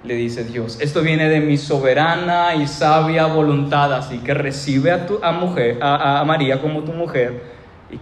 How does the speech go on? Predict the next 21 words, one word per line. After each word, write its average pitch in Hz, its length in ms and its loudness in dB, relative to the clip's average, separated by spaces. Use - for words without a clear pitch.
cásate. 120 580 -10
Esto 113 320 -6
viene 131 340 -2
del 117 160 -4
Espíritu 113 440 -10
Santo". 95 260 -14
Es - 240 -2
una 311 140 4
idea 254 260 6
loca 202 720 2
cuando 156 240 0
lo 147 160 0
pensamos, 143 580 -2
porque 202 300 4
es 214 120 2
algo 262 220 4
que 247 100 2
nunca 247 400 2
había 226 260 2
pasado 240 460 0
antes. 208 600 -4